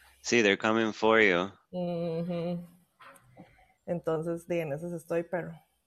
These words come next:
Speaker 2: Entonces,
Speaker 1: Ah,
Speaker 2: di, aquí
Speaker 1: mijita.
Speaker 2: regándome las bilis, ¿verdad?
Speaker 1: Sí,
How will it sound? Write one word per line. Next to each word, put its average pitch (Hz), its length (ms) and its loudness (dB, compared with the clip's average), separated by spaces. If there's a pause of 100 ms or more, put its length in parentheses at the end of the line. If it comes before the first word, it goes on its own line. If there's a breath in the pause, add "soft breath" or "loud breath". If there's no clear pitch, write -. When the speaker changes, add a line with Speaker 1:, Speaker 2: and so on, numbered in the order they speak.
(680 soft breath)
Speaker 2:
Entonces, 170 260 0
Speaker 1:
Ah, - 20 2
Speaker 2:
di, 196 120 4
aquí 160 180 -2
Speaker 1:
mijita. 202 120 0
Speaker 2:
regándome 180 340 0
las 151 160 -2
bilis, 208 600 -4
¿verdad? - 360 -8
Speaker 1:
Sí, 107 80 0